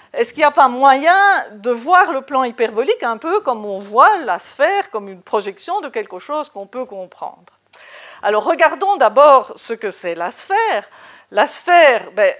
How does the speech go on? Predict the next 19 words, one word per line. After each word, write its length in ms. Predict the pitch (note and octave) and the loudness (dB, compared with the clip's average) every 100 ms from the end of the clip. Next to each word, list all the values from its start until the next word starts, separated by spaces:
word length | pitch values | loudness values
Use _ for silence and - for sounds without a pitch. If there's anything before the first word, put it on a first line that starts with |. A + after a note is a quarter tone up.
| - | -2
rappelons 680 | C4 C#4 C#4 C#4+ C4 G3 - | 0 0 0 -2 -2 -4 -10
que 80 | G#3+ | -6
l'espace 600 | G#3+ A#3+ - A#3 A#3 - | -6 -6 -2 -2 -2 -8
euclidien, 600 | A#3 A3+ - F3+ F3 B3+ G4 F#4+ - - _ - | -8 -10 -12 -20 -6 -2 0 -2 -6 -20 _ -16
vous 200 | G#3+ C4 | 0 0
avez 440 | C4 D4 B3+ A3 | 0 -2 -2 -2
quelque 260 | A3 A3 A3+ | -8 -8 -8
chose 320 | C4+ A3+ A3 | -4 -4 -6
qui 100 | F#3+ | -10
s'appelle 320 | G#3 G#3 G3 | -8 -8 -10
le 100 | E3+ | -12
produit 440 | - C#4+ D4 B3+ | -8 -4 -4 -6
scalaire 720 | B3 - F3 F#3+ D4 G#4+ G#4 - | -14 -8 -8 -2 -2 -2 -4 -10
qui 200 | A#3 - | -18 -2
encode 800 | A#3+ B3 A#3+ A#3+ D#4+ G#4 E4 G3+ _ _ _ _ G3 | 2 2 0 -2 -2 -2 -4 -10 _ _ _ _ -4
la 360 | G#3+ A#3 A#3 | 2 2 2
longueur 840 | F#3+ A3 A3 F#3+ G#3 C4 F4 F4+ - | -4 -8 -8 -6 -2 -2 -2 -4 -8
et 100 | C4 | -6
l'angle. 420 | C4 F#3+ D3+ - | -4 -4 -6 -16